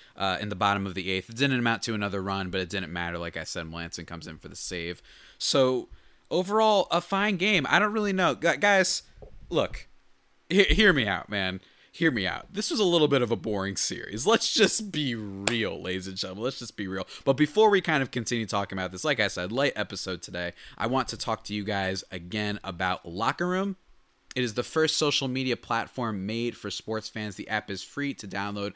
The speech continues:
and once you're in, you can talk with me, other fans, athletes, and insiders in real time about your favorite team or sport. I will be hosting rooms for Locked On Padres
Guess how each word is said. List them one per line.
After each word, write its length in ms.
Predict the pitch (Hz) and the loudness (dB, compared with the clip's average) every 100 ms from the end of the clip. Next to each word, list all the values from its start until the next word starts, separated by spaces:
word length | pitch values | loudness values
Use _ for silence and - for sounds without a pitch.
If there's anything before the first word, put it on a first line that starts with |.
| - - | -12 -12
and 140 | 98 | -4
once 220 | 113 139 | -2 0
you're 100 | 143 | 0
in, 200 | 117 120 117 - | 0 -2 -4 -10
you 100 | 104 | -6
can 120 | 120 | -4
talk 300 | 104 104 98 | -2 0 0
with 160 | 95 - | -4 -4
me, 300 | 127 135 131 | -2 0 0
other 220 | 113 117 | -2 -4
fans, 400 | 117 120 117 113 - | -4 -4 -4 -4 -4
athletes, 480 | 98 104 107 101 | -6 -4 -6 -6
and 100 | 98 | -8
insiders 480 | 104 101 - 98 95 | -10 -8 -4 -4 -4
in 120 | 87 | -6
real 180 | 90 92 | -6 -6
time 300 | - 127 131 | -4 -4 -4
about 240 | 95 92 - | -4 -6 -6
your 100 | 92 | -10
favorite 380 | - 98 92 | -6 -6 -6
team 320 | - 95 98 - | -10 -8 -8 -8
or 200 | 87 87 | -12 -10
sport. 520 | - - - 156 147 - - - | -10 -10 -4 -2 -2 -4 -16 -2
I 120 | 113 | -2
will 100 | 110 | 0
be 120 | 107 | -4
hosting 420 | 113 113 - 110 | -4 -4 -4 -6
rooms 260 | 98 113 107 | -4 -4 -4
for 160 | - | -6
Locked 360 | 101 104 117 - | -4 0 -2 -2
On 180 | 113 104 | -4 -4
Padres 600 | - 113 117 120 120 113 | -4 -4 -2 -2 -2 -4